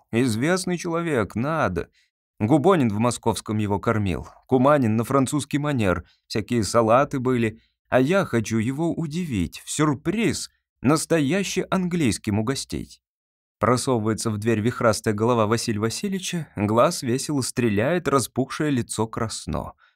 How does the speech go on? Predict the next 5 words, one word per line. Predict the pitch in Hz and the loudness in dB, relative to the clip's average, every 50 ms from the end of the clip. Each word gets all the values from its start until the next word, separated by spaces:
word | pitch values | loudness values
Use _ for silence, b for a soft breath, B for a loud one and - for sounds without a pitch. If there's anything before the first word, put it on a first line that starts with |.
| _ _ | _ _
Косой | - 131 127 110 - - 113 120 143 147 - | 2 2 2 2 2 0 0 0 0 -2 -4
уж | - 131 - - | -8 -8 -6 -6
успел | 131 - - - - 98 98 95 - _ - | -6 -6 -4 -2 -2 0 0 -2 -4 _ -6
заправиться. | 107 98 107 92 - - - 62 55 - - - - - - _ _ _ _ _ _ _ _ | -4 -2 -2 -2 -2 -2 -4 -4 -4 -6 -12 -12 -12 -12 -12 _ _ _ _ _ _ _ _
«Привелс!» | - - 170 175 170 165 180 185 190 190 185 180 180 - - - | -6 -4 -4 -4 -2 0 0 2 2 2 2 0 -4 -6 -8 -10